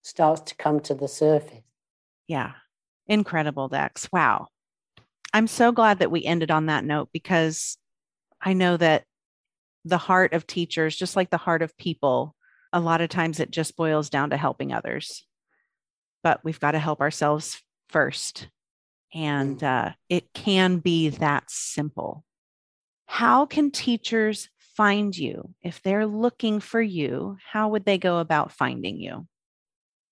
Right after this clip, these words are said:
Speaker 1: Well, thanks, Ashley. I'm really hoping they come and look for you since it's your specialist
Speaker 2: <laughs>
Speaker 1: area, but they can find me at dex randall dot com.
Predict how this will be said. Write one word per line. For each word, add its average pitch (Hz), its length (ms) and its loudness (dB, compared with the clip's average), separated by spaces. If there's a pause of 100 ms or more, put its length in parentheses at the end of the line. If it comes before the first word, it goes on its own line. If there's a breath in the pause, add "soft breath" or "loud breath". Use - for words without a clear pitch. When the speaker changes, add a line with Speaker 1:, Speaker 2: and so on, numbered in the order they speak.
(1400)
Speaker 1:
Well, 185 100 6
thanks, - 320 4
Ashley. 139 280 6
I'm 156 160 10
really 202 220 10
hoping 139 340 4
they 147 100 4
come 151 200 4
and 147 100 4
look 156 160 2
for 160 120 -4
you 156 220 2
since - 300 -8
it's 139 180 2
your 151 120 10
specialist - 600 6
Speaker 2:
<laughs> - 60 -6
Speaker 1:
area, 165 340 10
but 190 200 6
they 208 100 10
can 208 140 4
find 202 280 6
me 180 120 6
at 180 220 -2
dex 180 340 0
randall 143 340 0
dot 139 300 -2
com. 135 540 0